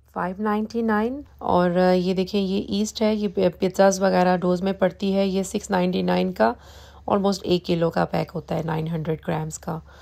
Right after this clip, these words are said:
और, अ, ये है जी, ये भी पाउडर है, बेकिंग पाउडर है, ये फ़ाइव नाइंटी नाइन का। ये जी हमारी कुछ लॉन्ड्री की चीज़ें हैं, ये भी स्पेशल पे डील लगी हुई थी, सेवनटीन फ़ोर्टी नाइन का है ये डाउनी का।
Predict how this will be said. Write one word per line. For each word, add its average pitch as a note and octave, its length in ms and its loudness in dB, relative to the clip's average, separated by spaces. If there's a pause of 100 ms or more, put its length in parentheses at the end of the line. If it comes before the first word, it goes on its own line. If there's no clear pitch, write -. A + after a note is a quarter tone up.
(380)
और, F3 360 6
अ, F3+ 160 6
ये F3+ 300 4
है G3+ 180 2
जी, G3 120 -2
ये F#3 180 0
भी G#3+ 120 0
पाउडर G3 480 2
है, G3+ 200 2
बेकिंग F3+ 380 -2
पाउडर G3+ 300 4
है, G3+ 240 2
ये G3 100 0
फ़ाइव F#3 260 0
नाइंटी G3 340 -2
नाइन G3+ 260 0
का। A3 280 0 (2500)
ये D4 200 2
जी C4 220 2
हमारी A3 440 4
कुछ A3 340 -2
लॉन्ड्री F#3+ 380 4
की A#3 120 -2
चीज़ें A3+ 380 2
हैं, A3 320 2
ये G3+ 300 0
भी A3 200 0
स्पेशल A3 340 0
पे A3+ 120 0
डील G3+ 260 0
लगी G3+ 200 0
हुई G#3+ 200 0
थी, A3+ 80 0
सेवनटीन G3 500 0
फ़ोर्टी G3 280 4
नाइन F#3 280 2
का G#3+ 140 4
है G#3 180 4
ये G3+ 160 0
डाउनी F3+ 400 0
का। A3+ 220 6